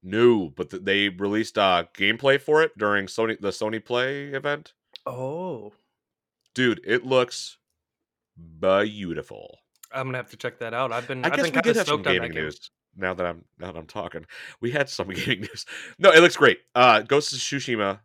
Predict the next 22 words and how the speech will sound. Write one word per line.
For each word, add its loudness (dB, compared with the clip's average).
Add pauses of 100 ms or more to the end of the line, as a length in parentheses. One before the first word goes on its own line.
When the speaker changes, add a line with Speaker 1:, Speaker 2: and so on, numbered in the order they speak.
(100)
Speaker 1:
looks -8 (400)
great. -2 (520)
Um, 2
I, 0 (120)
I -2
think -8
that's -6
gonna 0
be 0
pretty -6
much -8
the, -6 (1000)
if -20
I'm -10
not 0
mistaken, -2
one -4
of -4
the -2
last -2 (1200)
t-, 0 (160)
<coughs> -4